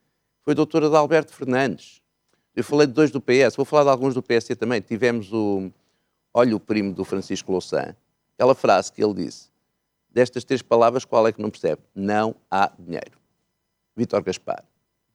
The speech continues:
Ele teve uma tarefa dificílima, tapar os buracos que o, que o senhor primeiro-ministro Sócrates deixou e o país no lamaçal em, em que fi-, em que ficou,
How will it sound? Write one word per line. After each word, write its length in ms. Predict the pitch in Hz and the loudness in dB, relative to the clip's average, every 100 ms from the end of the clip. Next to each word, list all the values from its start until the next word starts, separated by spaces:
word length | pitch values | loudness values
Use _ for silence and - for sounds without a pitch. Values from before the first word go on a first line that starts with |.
| _ _ _ _ _ _ - | _ _ _ _ _ _ 2
Ele 160 | 151 | 2
teve 240 | 165 160 135 | 4 0 0
uma 120 | 131 | -2
tarefa 640 | - 131 110 98 - 80 - _ _ - | 0 2 4 0 -6 -8 -8 _ _ -16
dificílima, 1040 | 117 220 - 175 - 117 95 95 120 165 _ _ _ _ _ | -2 -2 0 -6 -2 -2 -2 -2 -6 -8 _ _ _ _ _
tapar 360 | 104 - 147 143 | -10 0 2 2
os 120 | 117 | 0
buracos 480 | 120 123 113 - - | 0 2 2 -2 -16
que 160 | - | -6
o, 340 | 104 98 90 - _ _ _ _ _ _ | -2 0 -2 -6 _ _ _ _ _ _
que 60 | - | -20
o 40 | |
senhor 580 | _ 107 104 98 90 87 | _ -4 0 0 0 -4
primeiro-ministro 560 | 90 98 98 98 - - | -6 -4 -4 -6 -4 0
Sócrates 400 | 95 98 90 92 | 0 -2 -8 -6
deixou 440 | 98 - 107 87 | -6 -2 -2 -2
e 220 | 85 85 | -4 -8
o 80 | 87 | -8
país 480 | - 104 104 - - _ _ _ _ _ _ _ _ - | -4 -2 -2 -6 -16 _ _ _ _ _ _ _ _ -8
no 140 | 101 | -2
lamaçal 560 | 104 101 101 104 92 92 | -2 -2 0 2 2 0
em, 80 | 90 - | -6 -8
em 120 | 95 | -10
que 120 | - | -10
fi-, 180 | _ 107 _ | _ -20 _
em 100 | 92 | -10
que 100 | - | -10
ficou, 500 | 98 - 104 113 | -14 -4 0 0